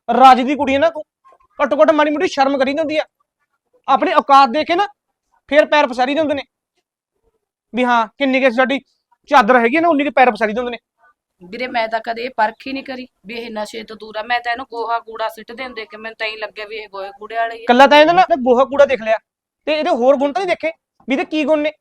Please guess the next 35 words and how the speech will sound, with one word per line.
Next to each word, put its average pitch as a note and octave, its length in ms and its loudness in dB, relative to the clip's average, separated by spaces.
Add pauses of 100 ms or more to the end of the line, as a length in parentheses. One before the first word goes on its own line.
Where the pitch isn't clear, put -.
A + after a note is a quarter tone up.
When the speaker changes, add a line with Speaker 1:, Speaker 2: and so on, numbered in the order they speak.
(280)
Speaker 1:
ਆਹ C4+ 120 4
ਹੋਰਾਂ B3 280 4
ਦੇ D4 120 0
ਜਵਾਈਆਂ B3 400 0
ਵਾਂਗੂ C#4 260 -4
ਨਾ F#4 80 -2 (200)
ਜੇ C#4+ 120 0
ਡੱਕ G#3+ 300 0
ਕੇ C#4+ 80 0
ਨਾਲ B3 240 0
ਜੇ C4 80 -6
ਡਿੱਗਿਆ A3+ 260 2
ਪਿਆ D#4+ 120 2
ਹੁੰਦਾ, C#4 160 -2 (220)
ਫੇਰ D4 220 0
ਤੈਨੂੰ D#4+ 180 0
ਚੰਗਾ C#4 220 4
ਲੱਗਣਾ G#3+ 300 0
ਸੀ। G#3+ 140 -12 (440)
ਮਾੜੀ A3+ 260 0
ਮੋਟੀ B3+ 240 0
ਗੱਲ C4+ 240 2 (180)
ਅਕਲ B3+ 180 0
ਨਾਲ C4+ 140 4
ਕਰੀਦੀ B3+ 280 -2
ਹੁੰਦੀ D4 240 -2
ਆ। C#4+ 80 0 (760)
ਇਹਦਾ - 160 6
ਵਿਚਾਰਾ D#4+ 260 2
ਦੇਖ C4+ 220 -2
ਤਾਂ D4+ 80 2
ਲੈ, E4+ 100 4 (200)
ਕਿੰਨਾ D4+ 220 0
ਨਰਮ D4+ 300 2
ਆ। D#4 40 -6